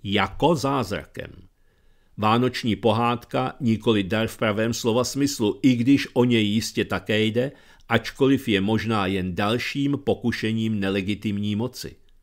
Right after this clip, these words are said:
Je to však pouze hra na vládu,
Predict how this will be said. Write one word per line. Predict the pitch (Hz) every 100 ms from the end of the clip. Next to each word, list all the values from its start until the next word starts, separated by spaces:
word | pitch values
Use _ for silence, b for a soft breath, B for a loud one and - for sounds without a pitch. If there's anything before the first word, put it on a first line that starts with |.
| _ _ _ _ _ _
Je | 107 107
to | 151
však | - 143 -
pouze | 143 131 117 139 120
hra | 104 127 151
na | 120
vládu, | 107 101 98 92 104